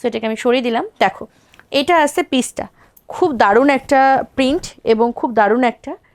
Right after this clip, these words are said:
ডিজাইনের ওপরে। ডিজাইনটা কিন্তু খুবই সুন্দর, সাইডটা এরকম টাইপ, আহ, কুচি করা রয়েছে, খুব দারুণ এই পিসটা। প্রাইস আছে থ্রি এইটটি ফাইভ।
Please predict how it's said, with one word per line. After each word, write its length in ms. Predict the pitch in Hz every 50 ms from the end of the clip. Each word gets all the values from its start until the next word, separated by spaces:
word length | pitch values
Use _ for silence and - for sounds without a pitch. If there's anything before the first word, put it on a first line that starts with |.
| _ -
ডিজাইনের 540 | 214 202 269 269 226 254 233 214 208 185 165
ওপরে। 280 | 170 170 - - - - - - - - - -
ডিজাইনটা 500 | 208 269 294 262 320 311 320 330 330 339
কিন্তু 180 | 285 339 311 349
খুবই 340 | - - - 320 247 302 294
সুন্দর, 320 | - - 220 185 180 202
সাইডটা 400 | - - 240 240 247 - - 302
এরকম 260 | 262 247 - 247 247
টাইপ, 200 | 233 240 214 220 - _ _ _ -
আহ, 100 | 214 214
কুচি 260 | - - 254 - -
করা 220 | 233 247 220 214 202
রয়েছে, 360 | 196 190 190 - - 349 427 - - - - - - - _ _
খুব 260 | - - - 381 339 262
দারুণ 280 | 233 220 208 220 269 381 - _
এই 140 | - 214 220
পিসটা। 400 | - 214 208 - - - 311 -
প্রাইস 360 | - - 240 202 196 214 220
আছে 160 | 208 - 285
থ্রি 240 | 269 - - 320 339
এইটটি 340 | - - 220 226 - - 262
ফাইভ। 280 | - 220 208 202 339